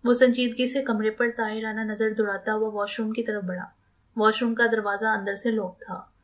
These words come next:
वो बेड पर बैठकर जरगून के बाहर आने का wait करने लगा था।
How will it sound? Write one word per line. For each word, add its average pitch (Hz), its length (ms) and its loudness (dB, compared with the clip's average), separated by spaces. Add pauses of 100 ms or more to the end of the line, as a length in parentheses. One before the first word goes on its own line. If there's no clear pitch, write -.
(300)
वो 247 80 8
बेड 226 260 4
पर 240 100 6
बैठकर 226 420 4
जरगून 220 420 2
के 247 100 4
बाहर 214 280 -2
आने 196 220 -6
का 226 140 -2
wait 202 300 -4
करने 202 200 -4
लगा 208 280 -8
था। 175 340 -8